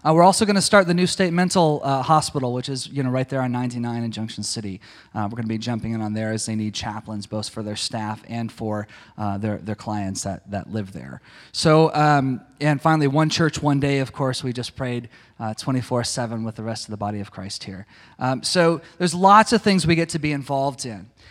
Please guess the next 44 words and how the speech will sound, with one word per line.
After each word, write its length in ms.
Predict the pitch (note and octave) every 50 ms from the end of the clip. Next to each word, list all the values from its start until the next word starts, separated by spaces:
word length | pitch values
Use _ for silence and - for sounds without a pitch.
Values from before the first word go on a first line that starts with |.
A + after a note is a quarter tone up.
| - - -
And 220 | D#3+ E3+ F3 E3 D#3+
one 140 | F3 F#3
of 80 | G3+ F#3+
the 340 | F3+ F3+ E3 E3 E3 - D3
things 280 | - - F3+ F3 E3 C#3+
we, 160 | E3+ D#3+ D#3
we 140 | D#3 D3+ D#3
like 180 | D#3+ E3 D#3+
to 100 | - E3
keep 220 | - F#3 E3+ D3+ D#3+
in 80 | D3
mind, 460 | C#3+ C#3+ D3 D#3+ D#3+ D#3 D3 C#3 B2 - -
too, 320 | - - F3 F3 E3+ D3 B2+
is 160 | B2+ A#2 B2
that, 300 | C3 C3 B2+ B2 A#2+ - - - - _ -
um, 320 | C#3+ C3+ B2+ B2+ B2 A#2+ -
we 180 | C#3+ E3+ G3+
see 300 | F#3+ - - G3 F3 E3
all 340 | E3+ - D3 D#3+ E3+ F#3 F#3+
of 160 | F3 D#3 C3
the 320 | D3 D3 C#3 C#3 C3+ C3+ - - C#3 C#3 C3
different 300 | - D#3 - E3 C#3+ C3+
vocations 680 | D3 C3 - - D3 C#3+ C3+ - D3 C3 B2+ B2 -
that 220 | C#3 C3 B2+ B2 - - A2+ -
are, 220 | - C3+ C#3 C3+ -
are 320 | C3 B2+ B2 A#2+ A#2 F#2+
represented 640 | F2+ B2+ C#3+ C#3 - C3+ B2+ A#2 C3+ B2+ B2+ B2 A#2
in 140 | A#2+ A2 A2+
this 200 | A2+ G#2+ - -
room, 300 | A#2 A#2+ A#2 A2 G#2+ - - - - -
all 160 | A#2 C3+ D3
the 60 | D3 D3+
different 280 | D3 - - - -
ways 200 | C3+ C3+ C3 B2
of 120 | B2 A#2 -
service, 560 | - - C3+ C3 B2 A#2+ A#2+ A#2 - - -
um, 360 | - B2 A#2+ A#2 A2+ G#2+ A2 - - - - - - -
as 260 | B2+ C3+ C#3 C#3+ -
holy 400 | - - - D#3 D#3 D3+ C#3+ C#3+
unto 240 | C3+ C3 B2 - C#3+
the 140 | C3 B2 A2+
Lord. 400 | A2+ A#2+ A#2+ A2+ G#2 G2+ - - _ _ _ _ _ _ _ _ _ _ _ -
So, 380 | - - D#3+ C#3+ C3 C3 B2+
we're, 320 | B2 - - C3+ D#3 D#3